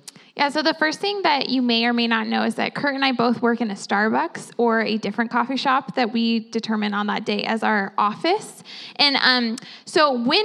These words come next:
we're in our coffee shop, specifically the Starbucks off of Johnson Creek, that's the most likely 'cause it's halfway between our two houses. Um, when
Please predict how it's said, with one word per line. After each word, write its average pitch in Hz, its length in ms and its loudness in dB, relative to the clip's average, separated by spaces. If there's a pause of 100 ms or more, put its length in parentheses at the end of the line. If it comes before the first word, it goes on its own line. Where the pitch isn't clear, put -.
we're 392 140 4
in 294 240 0
our 247 300 4
coffee 247 340 -2
shop, 277 340 2
specifically 269 920 -2
the 240 60 0
Starbucks 226 500 2
off 220 160 0
of 220 60 -6
Johnson 220 360 0
Creek, 214 260 -2
that's 214 200 -2
the 233 80 0
most 226 320 2
likely 220 460 0
'cause 214 180 -6
it's 185 140 -4
halfway 208 420 -2
between 214 380 -2
our 196 100 0
two 214 180 -2
houses. 208 560 -2 (380)
Um, 262 260 2 (380)
when 269 320 0